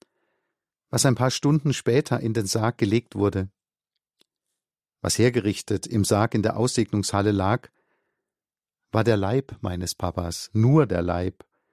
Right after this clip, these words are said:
seine biologische Hülle sozusagen. Das, was meinem Papa als Mensch,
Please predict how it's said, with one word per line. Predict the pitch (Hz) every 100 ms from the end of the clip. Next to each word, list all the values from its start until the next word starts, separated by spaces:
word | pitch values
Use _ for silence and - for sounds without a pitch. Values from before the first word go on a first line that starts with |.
| _ _ _ _ _ _ -
seine | - 92 95 92 85 - _ _ _ _ _ _ _ _
biologische | 98 104 104 127 123 - 98
Hülle | 123 143 80 - _
sozusagen. | - 85 - 85 87 82 85 - _ _ _ _ _ _ _ _ _ _ _ _ _ _ _ _ _ _
Das, | 123 127
was | 160 -
meinem | 123 113
Papa | 104 123 143
als | - 113 110
Mensch, | 113 139 - - -